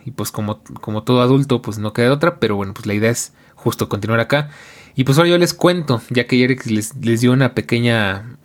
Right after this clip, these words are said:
eh, historia de qué es lo que ha pasado. Pues mira, pues también para mí ha estado complicado, no les voy a mentir. Trabajo afortunadamente he tenido, pero no tanto. <clears throat>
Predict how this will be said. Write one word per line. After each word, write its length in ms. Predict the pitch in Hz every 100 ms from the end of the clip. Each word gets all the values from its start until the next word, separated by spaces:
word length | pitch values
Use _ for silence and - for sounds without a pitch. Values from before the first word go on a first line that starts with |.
| _
eh, 320 | - 101 92 -
historia 480 | 110 - 135 127 113
de 120 | 104
qué 100 | 117
es 80 | 113
lo 80 |
que 80 | 101
ha 80 | 117
pasado. 260 | 113 127 120
Pues 120 | 110
mira, 200 | 120 -
pues 120 | -
también 280 | 107 123 139
para 140 | 120
mí 80 | 123
ha 20 | 135
estado 160 | 135
complicado, 480 | 131 107 101 - 123
no 60 | 135
les 80 | 117
voy 80 | 117
a 60 |
mentir. 400 | 107 98 120 131 - - - - _ _ -
Trabajo 640 | 127 139 143 156 151 - -
afortunadamente 640 | 123 120 123 139 147 147
he 20 |
tenido, 320 | 131 139 156
pero 100 | 131
no 160 | 107 117
tanto. 580 | - 131 143 143 131 175 _ _
<clears throat> 400 | - - 160 147